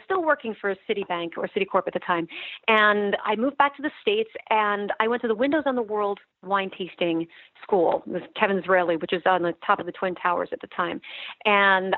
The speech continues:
I was like, "Oh my God, I'm so in. I'm so in." And it, trying to explain this to my family where I'm like, "Yeah, I know I'm making six figures, but I'm gonna quit my job and go work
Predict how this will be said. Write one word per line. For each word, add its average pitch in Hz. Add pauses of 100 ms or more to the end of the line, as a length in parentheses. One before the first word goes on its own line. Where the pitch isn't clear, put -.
I 202
was 196
like, 185 (100)
"Oh 220
my 208
God, 175
I'm 185 (120)
so 208
in. 165 (120)
I'm 240 (240)
so 269
in." 196 (120)
And 214 (280)
it, 269 (100)
trying 440
to 480
explain 269
this 240 (120)
to 220
my 180 (100)
family 180 (400)
where 233
I'm 226
like, 226
"Yeah, 294
I 311
know 403
I'm 302
making 262
six 220
figures, 185
but 196
I'm 226
gonna 202
quit -
my 392
job 185 (640)
and 254
go 240
work 247